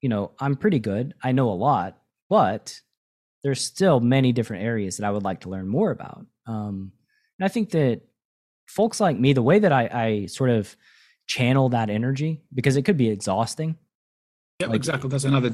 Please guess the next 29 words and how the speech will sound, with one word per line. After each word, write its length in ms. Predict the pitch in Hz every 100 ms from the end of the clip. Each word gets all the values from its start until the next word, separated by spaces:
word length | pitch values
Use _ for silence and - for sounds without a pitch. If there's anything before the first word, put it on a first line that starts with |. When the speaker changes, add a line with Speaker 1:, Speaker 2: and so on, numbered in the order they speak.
| 120
Speaker 2:
uh, 100 | 123
disadvantage, 680 | 113 113 110 110 104 98 -
right? 200 | 151 147 -
Speaker 1:
Yeah, 140 | 120
it 100 | 107
could 120 | 170
be 120 | 170 165
exhausting. 720 | 120 117 117 123 - 131 123
It, 200 | 117 98
it 80 | -
could 180 | 139
be 440 | 127 123 117 107 - _ _ _ _ _ -
just 240 | 123 -
draining. 840 | - 107 120 139 139 135 135 127 123
Um, 320 | 110 107 104
you, 140 | 110
you 220 | 113 120
could 140 | 117 110
have 440 | 117 123 110 110 _ _ _ _ _ -
low 260 | 110 135
self-esteem, 960 | 143 147 139 - - - 113 123 131 127
Speaker 2:
Mm-hmm. 240 | 120 -
Speaker 1:
ironically. 800 | 101 101 104 131 151 135 135 127 _ _
Speaker 2:
No, 140 | 214 339
no, 80 |
no, 80 | 370
of 100 | 160
course. 380 | - 302 - - _ - -
Speaker 1:
Um, 720 | 135 127 123 117 110 101 95